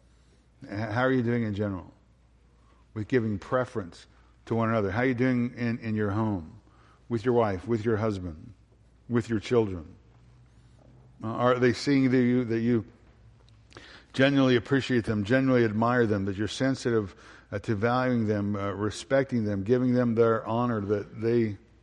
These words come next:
deserve as a co-heir, uh, uh, of the mercies of God through Christ? How are we putting this into practice?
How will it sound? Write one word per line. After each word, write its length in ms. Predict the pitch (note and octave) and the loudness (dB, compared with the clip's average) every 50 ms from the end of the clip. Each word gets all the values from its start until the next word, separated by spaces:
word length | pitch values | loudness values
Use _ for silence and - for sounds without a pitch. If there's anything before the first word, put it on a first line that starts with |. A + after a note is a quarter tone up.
| _ _ _ _ _ _ _ _ _ _ _ _ _ _ _ _ _ _ - - _ | _ _ _ _ _ _ _ _ _ _ _ _ _ _ _ _ _ _ -20 -18 _
deserve 440 | A2 G#2 G2 G2+ G#2+ G#2+ A2 G2+ G2 | -12 -8 -2 0 0 2 2 0 -4
as 140 | F#2 F2 | -6 -10
a 20 | G2 | -14
co-heir, 540 | - - A#2 A2+ G#2+ G#2 G#2 G2+ G2+ F#2+ - - - - - - - _ _ | -8 -4 -2 -2 0 0 -2 -2 -4 -6 -12 -20 -20 -20 -20 -20 -20 _ _
uh, 40 | - | -12
uh, 260 | A2+ G#2+ G#2 G#2 G#2+ - | -10 -8 -6 -8 -6 -6
of 160 | G#2+ G#2 F#2 | -8 -8 -6
the 120 | F#2 G2 G2 | -6 -8 -8
mercies 440 | G#2 A2 G#2+ G#2+ G2 - G#2+ G2 F#2+ | -6 -6 -6 -6 -6 -6 -8 -8 -8
of 100 | F#2+ F2 | -6 -6
God 180 | G2+ G2+ G2 | -6 -6 -6
through 140 | - G2+ F#2 | -8 -12 -12
Christ? 480 | - - G2+ F#2 E2+ D#2+ - - - - _ _ _ _ _ _ _ _ _ _ _ _ _ _ _ _ _ _ _ _ _ _ _ _ _ _ _ _ | -10 -8 -10 -10 -10 -14 -20 -20 -20 -20 _ _ _ _ _ _ _ _ _ _ _ _ _ _ _ _ _ _ _ _ _ _ _ _ _ _ _ _
How 200 | - - A2+ B2 | -10 -4 0 0
are 80 | C3+ C3 | 2 2
we 140 | C3 C3 | 2 0
putting 340 | B2 - - C3+ C3 B2+ B2 | 0 0 -2 0 0 2 0
this 220 | A2+ A#2+ A2 - A#2+ | 0 0 -2 -4 -6
into 140 | G#2+ G2 | -6 -6
practice? 720 | F#2 - - A2 G#2+ G#2 G2+ - - E2 E2 - - - | -6 -4 -6 -4 -4 -6 -8 -10 -16 -18 -18 -20 -20 -20